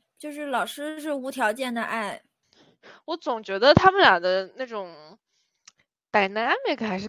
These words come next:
Speaker 2: 更父女一点，当然就说具体实践上来讲，肯定是有点儿，有点鬼父。<laughs>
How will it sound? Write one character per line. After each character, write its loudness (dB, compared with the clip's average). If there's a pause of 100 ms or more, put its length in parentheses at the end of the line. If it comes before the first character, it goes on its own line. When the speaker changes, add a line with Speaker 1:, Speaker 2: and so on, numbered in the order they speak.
Speaker 2:
更 -6
父 -14
女 -16
一 -12
点， -8
当 2
然 -2
就 -10
说 -14
具 -14
体 -10
实 -6
践 -2
上 -2
来 -8
讲， -8
肯 -14
定 -12
是 -12
有 -10
点 -8
儿， -10 (720)
有 -8
点 -4
鬼 -2 (100)
父。 -6 (520)
<laughs> -20